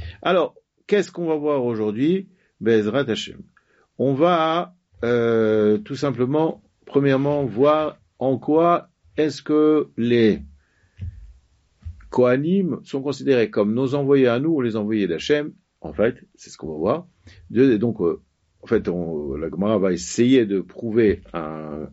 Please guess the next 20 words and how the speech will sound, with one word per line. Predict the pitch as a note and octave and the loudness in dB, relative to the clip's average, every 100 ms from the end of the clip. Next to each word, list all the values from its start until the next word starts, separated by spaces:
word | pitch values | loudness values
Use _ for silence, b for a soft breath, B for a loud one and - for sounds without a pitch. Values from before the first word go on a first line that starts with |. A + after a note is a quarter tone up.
| - | -4
un | A#2 | 0
des | G#2 | 2
deux | F2+ E2+ | 0 0
côtés. | F2 F#2 G3+ - _ B B B B | -2 0 -2 -6 _ B B B B
Ensuite, | - F3 F3+ F#3+ F3 - | -2 0 0 0 -2 -2
on | D3 C#3+ | -6 0
va | D3 | 2
voir | D3+ E3 D3 A#2+ | 4 4 2 0
pourquoi, | - F3+ F3+ F#3 F#3+ G3 F#3 | -2 -2 0 2 4 2 0
lorsqu'on | E3 E3+ E3 - - D#3 | 2 2 2 -2 -10 -6
a | D3+ | -4
vu | D3+ | -2
dans | D3+ | -2
la | C#3 | -2
Mishnah | C3+ C#3 C3 C3+ | -4 -4 -2 -2
qu'il | C3+ A2+ B2+ B2 B2+ - - G2+ | 2 4 4 4 4 0 -4 -2
venait | G#2 A2 A2 A2+ | 2 4 2 0
à | F#2+ | -6
se | F2+ F2 | -6 -4
séparer | E2+ D#2 E2 G2+ | -4 0 2 2